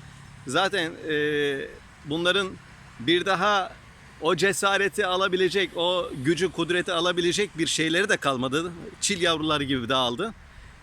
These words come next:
Yaptığı, e, e, başındaki hainin yaptığı beddualar başına döndü.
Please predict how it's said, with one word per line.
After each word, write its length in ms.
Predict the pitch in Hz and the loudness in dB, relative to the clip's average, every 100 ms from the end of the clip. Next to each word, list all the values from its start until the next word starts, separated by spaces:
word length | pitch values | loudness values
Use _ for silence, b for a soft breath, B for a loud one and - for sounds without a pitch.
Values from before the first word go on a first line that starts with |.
| - | -4
Yaptığı, 600 | 123 156 - 180 190 175 - - | 0 0 0 -2 0 -4 -10 -8
e, 100 | 143 | -2
e, 640 | 139 143 147 - - 135 131 135 131 139 135 - - - | 0 0 -4 -10 -10 -6 -4 -4 -4 -4 -6 -6 -10 -2
başındaki 560 | 147 165 165 165 165 180 | 0 0 0 -2 -2 -2
hainin 440 | 139 165 170 170 | 2 2 2 2
yaptığı 600 | 160 156 156 175 170 147 | 2 2 0 -2 -2 0
beddualar 520 | 165 165 156 180 214 | -2 0 0 0 0
başına 360 | 143 147 175 170 | 0 0 0 0
döndü. 340 | 131 120 151 | 0 0 -2